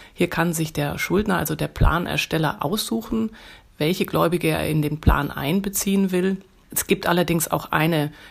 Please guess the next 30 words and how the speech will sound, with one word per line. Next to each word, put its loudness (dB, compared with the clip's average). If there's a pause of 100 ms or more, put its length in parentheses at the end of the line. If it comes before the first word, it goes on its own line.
Begrenzung 0
sozusagen -2
dabei, 0
nämlich -2
eine 2
Gruppe 0
von -2
Gläubigern, 0
die -2
nicht -2
einbezogen 0
werden 0
kann 0
in 0
einem 0
staruc-Verfahren, -2 (440)
anders 0
als -4
im -4
Insolvenzplanverfahren. -2 (340)
Das 0
sind 2
die -4
Arbeitnehmer. 0 (720)
Das -2
heißt 0
also, 0
unter 0
dem 0
Strich -2